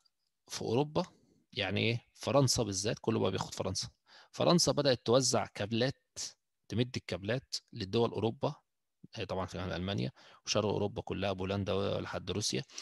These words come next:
وتمد من الكابلات للشرق الأوسط. إحنا عندنا مثلا الكابلات بتاعتنا جاية من فرنسا. إيه ده؟ إحنا الشرق الأوسط كلنا. كانت معدية على ناحية مصر، خلاص؟ آه، ناحية مصر. الشرق الأوسط بيجي من مصر،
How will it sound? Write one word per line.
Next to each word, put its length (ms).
وتمد 840
من 160
الكابلات 540
للشرق 420
الأوسط. 360
إحنا 180
عندنا 260
مثلا 280
الكابلات 340
بتاعتنا 520
جاية 180
من 100
فرنسا. 400
إيه 100
ده؟ 160
إحنا 160
الشرق 280
الأوسط 560
كلنا. 360
كانت 400
معدية 420
على 160
ناحية 300
مصر، 440
خلاص؟ 460
آه، 180
ناحية 300
مصر. 440
الشرق 300
الأوسط 320
بيجي 240
من 120
مصر، 300